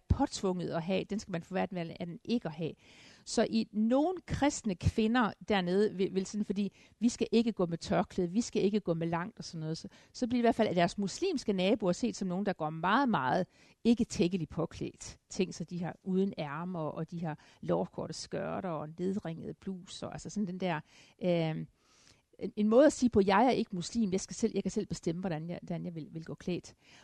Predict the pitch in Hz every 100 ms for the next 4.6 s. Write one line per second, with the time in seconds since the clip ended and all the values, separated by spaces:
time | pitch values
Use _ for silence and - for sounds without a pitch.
0 | - 202 202 330 - 330 311 202 - 247
1 | 254 - 208 220 - - 381 196 196 -
2 | - 277 403 - 190 - 277 262 202 202
3 | 240 285 170 165 196 190 196 - 277 214
4 | 160 160 185 190 240